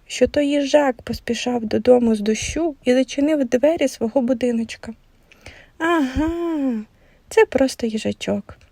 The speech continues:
Йому було холодно", сказав Тимко і всміхнувся. І страх розтанув. З того дня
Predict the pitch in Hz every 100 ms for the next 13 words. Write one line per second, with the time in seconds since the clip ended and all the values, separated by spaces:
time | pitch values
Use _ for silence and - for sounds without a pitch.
0 | _ - 240 240 233 233 226 - 175 151
1 | 101 202 208 _ _ _ _ - - 214
2 | 214 - 226 226 359 - _ 349 359 -
3 | 208 - 226 220 - 226 _ _ _ _
4 | _ _ _ - 233 - - 277 285 -
5 | - - _ 247 285 277 - 277 277 269
6 | 240 220 - _ _ _ _ _ _ _
7 | _ _ _ _ _ _ - - 226 202
8 | 208 208 262